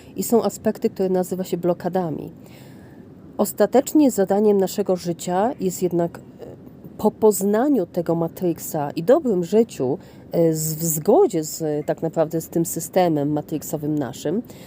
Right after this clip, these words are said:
zadaniem naszym jest przekroczyć to, czyli również przełamać pewne blokady. A to już jest trudniejsze zadanie, tego nie powie Ci żadna,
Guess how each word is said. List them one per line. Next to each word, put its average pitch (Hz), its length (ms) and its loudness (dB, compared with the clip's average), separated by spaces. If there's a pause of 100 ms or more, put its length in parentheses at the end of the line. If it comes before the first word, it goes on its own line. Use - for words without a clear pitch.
(240)
zadaniem 214 540 6
naszym 196 360 2
jest 165 300 0
przekroczyć - 1160 0
to, 127 280 -2 (280)
czyli 214 280 4
również 262 360 6
przełamać 160 680 -2
pewne 151 320 -2
blokady. 196 640 0 (1500)
A 196 80 -4
to 220 120 2
już 208 180 2
jest 196 140 -6
trudniejsze 190 440 0
zadanie, 185 600 0 (180)
tego 175 480 -2
nie 185 140 -2
powie 170 300 -4
Ci 170 180 -8
żadna, 170 540 -2